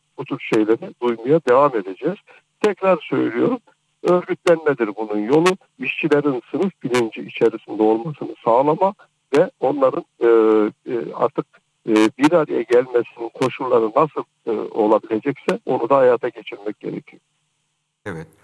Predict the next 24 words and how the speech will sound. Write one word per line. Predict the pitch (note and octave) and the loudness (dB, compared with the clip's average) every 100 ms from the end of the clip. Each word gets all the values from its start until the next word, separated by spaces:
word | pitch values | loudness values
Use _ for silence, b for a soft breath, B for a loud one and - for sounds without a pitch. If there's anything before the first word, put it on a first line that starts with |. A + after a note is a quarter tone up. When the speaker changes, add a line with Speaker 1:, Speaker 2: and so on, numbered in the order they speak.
| b b b - | b b b -2
Speaker 2:
Efendim | A#2+ C#3 C3+ - | 4 4 4 2
çok | D#3+ D#3+ | 0 2
çok | C#3+ G#2 | -2 -2
teşekkür | B2 - B2+ B2+ | -6 -4 -6 -2
ederiz, | A#2 B2 A#2 C#3+ - | -2 -2 -2 -4 -6
kutluyoruz. | - C3 - C3 C#3 C#3 C#3+ - - b - | -12 -12 -6 0 2 2 0 -2 -16 b -2
Dileriz | C3 C#3 B2+ A2 | 2 4 2 -4
bundan | A#2+ A#2+ A#2+ | -6 -4 -4
sonra | - A#2+ G#2 | -4 -4 0
daha | B2 C#3+ C#3 | 2 2 2
demokratik | A#2 A#2 - G2+ G#2 - | 0 0 -4 -8 -10 -10
bir | A2+ | -6
ortamda | G2+ F#2+ G#2 G2 G2 G2+ B B B | -6 -8 -8 -6 -6 -8 B B B
hakları | - - - C#3+ C#3 | 2 2 2 2 2
verilmiş, | B2 B2+ B2 A#2 A#2+ | 0 -2 -2 -8 -10
insanca | C#3 C3 A#2 D3 C#3 B2 B2 | -4 -4 -2 -4 -4 -4 -2
adil | A#2 A#2+ C3+ C#3+ | 0 0 0 -2
bir | A#2+ G#2 | -4 -8
düzende | G#2 G2+ G#2+ G2 G#2 B B B B | -8 -6 -6 -2 -4 B B B B
bir | C3 | -4
iş | B2 D#3 B2+ | -2 -4 -4
ortamı, | A#2 G#2+ - G2+ G2+ | -2 -4 -4 -8 -8
çalışma | - A2+ G#2 - A2+ | -6 -6 -6 -8 -6
ortamı | F#2+ - F#2+ G2 | -6 -6 -8 -8